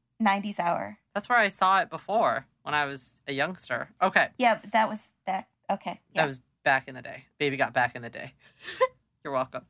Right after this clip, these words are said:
Speaker 2: So we are back in Long Island, New York. We've been there a few times lately. Um,
Speaker 1: I know.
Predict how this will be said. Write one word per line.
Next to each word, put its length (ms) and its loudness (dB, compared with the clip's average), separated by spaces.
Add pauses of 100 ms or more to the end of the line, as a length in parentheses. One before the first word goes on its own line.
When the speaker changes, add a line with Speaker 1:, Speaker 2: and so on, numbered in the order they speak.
Speaker 2:
So 320 4 (220)
we 260 2
are 240 6
back 260 2
in 120 -4
Long 220 4
Island, 300 2
New 80 -4
York. 500 0
We've 160 -12
been 140 -2
there 120 4
a 60 2
few 200 -6
times 460 0
lately. 440 -8 (180)
Um, 320 2
Speaker 1:
I 100 2
know. 460 -2